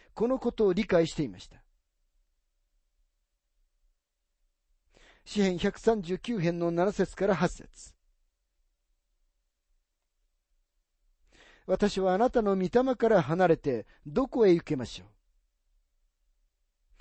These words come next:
私はあなたの御前を離れてどこへ逃れましょう。たとえ私が天に昇っても、そこにあなたはおられ、私が黄泉に床を設けても、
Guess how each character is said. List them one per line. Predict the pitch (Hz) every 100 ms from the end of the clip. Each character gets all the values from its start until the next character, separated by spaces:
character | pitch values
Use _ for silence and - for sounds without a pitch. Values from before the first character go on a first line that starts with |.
| - - -
私 | 185 190 -
は | 175
あ | 202
な | 240
た | 226
の | 202
御 | 190 190
前 | 247 240
を | 170
離 | 165 180
れ | 156
て | - 127 110 _ -
ど | 151 262
こ | - 254
へ | 202
逃 | 170 156 170
れ | 156
ま | 117
し | - 85
ょ |
う。 | _ _ _ _ _ _ _ _ _ _ _ _ _ _ _ _ _ _ _ _ - - -
た | 190
と | 226
え | 233
私 | 196 196 190 -
が | 196
天 | - 277
に | 214 175
昇 | 170 190
っ |
て | - 151
も、 | 139 110 - _ -
そ | 185
こ | 185 254
に | 220
あ | 190
な | 214
た | 202
は | 196 165
お | 139
ら | 123
れ、 | 107 104 _ _ _
私 | 180 185 185 190
が | 190
黄 | 208
泉 | 254 220
に | 190
床 | - 151 - 254
を | 240
設 | 220 220
け | 180
て | - 135
も、 | 110